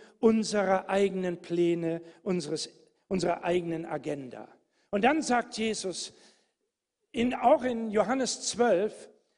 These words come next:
wenn ihr das Licht habt, das Licht seht, glaubt an das Licht. Glaube an das, was der Vater dir zeigt. Amen.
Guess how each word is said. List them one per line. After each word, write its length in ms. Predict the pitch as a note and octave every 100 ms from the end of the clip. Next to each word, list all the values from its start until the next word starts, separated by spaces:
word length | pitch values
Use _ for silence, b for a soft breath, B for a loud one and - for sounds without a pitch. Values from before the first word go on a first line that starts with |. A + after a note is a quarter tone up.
| _ _ _
wenn 220 | A#3 D4+
ihr 500 | D#4+ C#4+ C4 B3+ B3 - -
das 280 | G3+ F#3+ G3+
Licht 540 | G3+ D#4+ - - -
habt, 280 | B3+ G3+ -
das 180 | F#3+ -
Licht 300 | A3+ B3 -
seht, 340 | A3+ F3+ -
glaubt 540 | D3+ E3+ G3+ A3+ -
an 160 | - F#3
das 200 | E3+ -
Licht. 340 | F3 C#3 - - B B _
Glaube 460 | F#3+ A#3+ D#4+ F4+
an 220 | C4+ G#3 G3
das, 260 | B3+ -
was 160 | G#3+ -
der 140 | F3
Vater 360 | - G3 F#3 F3+
dir 200 | E3+ E3
zeigt. 440 | - F3 - -
Amen. 460 | G3+ F#3+ G#3 D4+